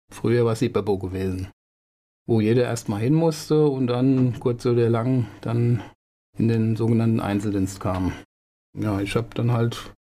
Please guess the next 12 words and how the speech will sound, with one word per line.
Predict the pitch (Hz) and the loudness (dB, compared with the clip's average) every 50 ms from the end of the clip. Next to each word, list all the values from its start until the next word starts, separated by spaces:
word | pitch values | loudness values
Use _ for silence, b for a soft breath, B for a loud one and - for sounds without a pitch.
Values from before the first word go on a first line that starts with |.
| _ _ _ _ _ _ _ | _ _ _ _ _ _ _
von | - 170 165 156 156 | 0 2 4 4 2
dreiundachtzig | 151 120 117 135 147 151 147 156 - - - - | 2 0 0 2 2 2 2 0 -2 -4 -2 0
wurde | 143 143 143 | 2 2 2
ich | 139 135 | 2 0
eingestellt, | 131 147 165 170 165 - 170 165 160 151 | 0 0 0 0 0 0 2 2 2 0
bis | 151 147 143 147 | -2 -2 0 0
neunundneunzig, | 131 131 139 143 139 131 131 139 151 151 151 151 | 2 4 4 4 4 4 2 2 2 2 2 0
sechzehn | - 139 - - - - 147 139 135 | 0 -2 -2 -2 -2 0 2 2 2
Jahre | 123 120 120 123 127 135 | 2 2 2 2 0 0
erstmal | 123 113 113 - - 123 117 | 0 -2 -2 -2 0 0 0
Bereitschaftspolizei | 120 107 101 98 98 - 101 - - - 101 101 101 - - 101 107 107 | 0 0 -2 -2 -4 -6 -8 -8 -8 -6 -6 -6 -6 -4 -4 -4 -4 -2
gemacht. | 110 110 110 110 107 - - - - - - - | -2 -2 -2 -4 -4 -6 -8 -12 -12 -14 -14 -16